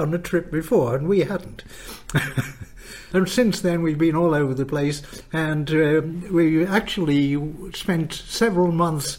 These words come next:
working in Thailand, which took place in nineteen ninety-five.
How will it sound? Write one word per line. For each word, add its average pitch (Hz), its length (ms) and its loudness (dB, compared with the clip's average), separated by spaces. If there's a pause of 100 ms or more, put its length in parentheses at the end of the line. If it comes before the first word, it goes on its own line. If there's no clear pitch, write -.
working 156 680 2 (180)
in 165 200 0
Thailand, 165 680 2 (240)
which 156 260 -4
took 180 220 -6
place 165 320 -2
in 151 140 -2
nineteen 156 520 -2
ninety-five. 131 880 -4